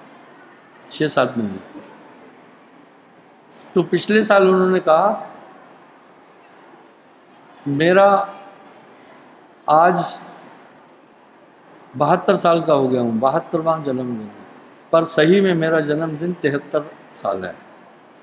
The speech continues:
लेकिन मैथमेटिकल अगर देखें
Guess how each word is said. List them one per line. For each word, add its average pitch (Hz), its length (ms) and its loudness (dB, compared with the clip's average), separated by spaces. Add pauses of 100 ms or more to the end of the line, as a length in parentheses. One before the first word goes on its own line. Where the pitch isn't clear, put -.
(540)
लेकिन 202 560 2 (840)
मैथमेटिकल 190 760 2
अगर 165 220 4
देखें 151 340 0